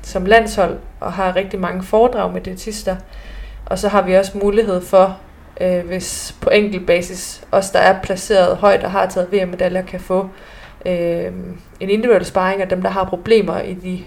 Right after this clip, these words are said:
underliggende grupper, kan også få en, få en sparring af Team Danmarks diætister. Så det gør jo, det er jo, det er jo nemmere for trænerne også at bringe den op, fordi de ikke selv skal gå videre med den. Altså sådan, at hvis de, hvis de kan se et problem, så kan de, øh, snakke med atleten om det, og så få dem henvist over til en diætist, og så bliver det ikke så mystisk. Jeg tror, det er rigtig svært,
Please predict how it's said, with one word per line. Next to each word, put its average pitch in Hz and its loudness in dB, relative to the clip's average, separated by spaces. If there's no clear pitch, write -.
underliggende 190 0
grupper, 190 -2
kan 185 -4
også 180 -6
få 185 0
en, 175 -8
få - -6
en 185 -4
sparring 185 -6
af 185 -4
Team 185 -12
Danmarks 185 -6
diætister. 196 -10
Så 202 -6
det 190 -6
gør 208 8
jo, 214 12
det 208 -2
er 202 8
jo, 196 6
det - 0
er - 8
jo 202 6
nemmere 214 6
for 202 -2
trænerne 208 2
også 190 2
at - -10
bringe 180 2
den 185 -6
op, 208 4
fordi 190 -6
de 208 -6
ikke 208 -10
selv 220 4
skal 190 -8
gå 185 -6
videre 214 2
med 185 -2
den. 185 -10
Altså 175 -12
sådan, 196 -8
at 185 -4
hvis 185 -12
de, 185 -18
hvis 190 -12
de 190 -10
kan 202 -2
se 233 2
et 226 2
problem, 196 2
så - -6
kan 202 0
de, 190 -6
øh, 180 2
snakke 220 -2
med 202 2
atleten 202 0
om 190 0
det, 196 0
og 190 -2
så - -14
få 202 -8
dem 196 -10
henvist 202 -2
over 185 4
til 185 -6
en 180 -10
diætist, 185 -10
og - -8
så 196 -12
bliver 202 0
det 202 0
ikke 208 -6
så 214 -8
mystisk. - -6
Jeg 190 -10
tror, 214 2
det 202 2
er 185 4
rigtig 208 0
svært, - 6